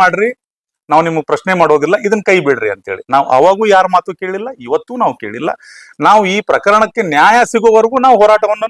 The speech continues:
ನಾವು ಮುಂದುವರಿಸ್ತೀವಿ. ಇದ್ರಾಗ ಸಾಕಷ್ಟು ಜನ, ಈಗ ಅವ್ರ ಹೆಸರನ್ನ ನಾನು ಹೇಳಕ್ ಆಗುದಿಲ್ಲ, ಯಾಕಂತ ಕೇಳಿದ್ರೆ ಬಂದಿರೋರು ಭಾಗಶಃ ಎಲ್ಲರೂ ನನ್ನ ಸ್ನೇಹಿತರೆ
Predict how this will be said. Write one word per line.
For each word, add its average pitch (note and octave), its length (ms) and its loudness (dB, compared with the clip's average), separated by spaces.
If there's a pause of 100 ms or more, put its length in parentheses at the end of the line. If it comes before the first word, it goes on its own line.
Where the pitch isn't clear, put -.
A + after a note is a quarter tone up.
ನಾವು A3 120 -2 (100)
ಮುಂದುವರಿಸ್ತೀವಿ. D#3+ 520 -6
ಇದ್ರಾಗ - 200 -16 (760)
ಸಾಕಷ್ಟು G#3 500 0
ಜನ, F#3 160 -2 (420)
ಈಗ E3+ 160 -6
ಅವ್ರ F#3 280 4
ಹೆಸರನ್ನ A#3 280 2 (140)
ನಾನು A3 160 2
ಹೇಳಕ್ A3 220 2
ಆಗುದಿಲ್ಲ, F3 300 -2
ಯಾಕಂತ F#3 320 0
ಕೇಳಿದ್ರೆ G3+ 320 -2
ಬಂದಿರೋರು A3 480 2 (500)
ಭಾಗಶಃ G#3 520 2
ಎಲ್ಲರೂ G#3 240 0
ನನ್ನ A3 160 -6
ಸ್ನೇಹಿತರೆ A3+ 500 0